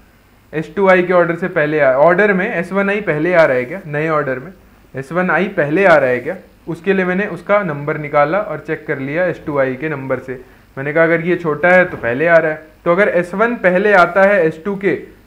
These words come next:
तो ये फंक्शन ट्रू रिटर्न करना चाहिए। तो मैंने ट्रू रिटर्न कर दिया। आप बोलोगे कैसे, कैसे वाला जवाब आपको डीएसए वाली प्लेलिस्ट की वीडियो में मिल जाएगा, देख लेना। अभी के लिए इतना ही।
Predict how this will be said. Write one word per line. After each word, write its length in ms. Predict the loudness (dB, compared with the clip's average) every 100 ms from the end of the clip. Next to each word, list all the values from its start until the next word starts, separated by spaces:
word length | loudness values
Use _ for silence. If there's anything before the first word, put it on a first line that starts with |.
| -6
तो 40 | 0
ये 160 | 2
फंक्शन 440 | 2 -2 -2 -6 -2
ट्रू 200 | 4 6
रिटर्न 300 | 4 2 -2
करना 280 | -4 -6 -8
चाहिए। 280 | -12 -14 -16 -18 _ _ -10
तो 80 | -6
मैंने 220 | -2 -2
ट्रू 180 | -2 -2
रिटर्न 280 | -2 -4 -4
कर 120 | -4 -4
दिया। 220 | -2 -2
आप 60 | 0
बोलोगे 380 | 0 2 0
कैसे, 400 | 0 -2 -2 -6 -4
कैसे 400 | 0 0 2 4
वाला 260 | 4 4
जवाब 320 | 2 0 0 0
आपको 260 | -2 -4
डीएसए 380 | -2 -2 -2 -4
वाली 240 | -4 -4 -6
प्लेलिस्ट 400 | -8 -8 -10 -8
की 100 | -8
वीडियो 240 | -6 -6
में 100 | -6
मिल 180 | -8 -10
जाएगा, 360 | -10 -10 -10 -12 -8
देख 200 | -8 -8
लेना। 300 | -10 -12 -16 -18 _ _ -6
अभी 200 | -2 -2
के 120 | -2
लिए 140 | -2
इतना 200 | -4
ही। 80 | -10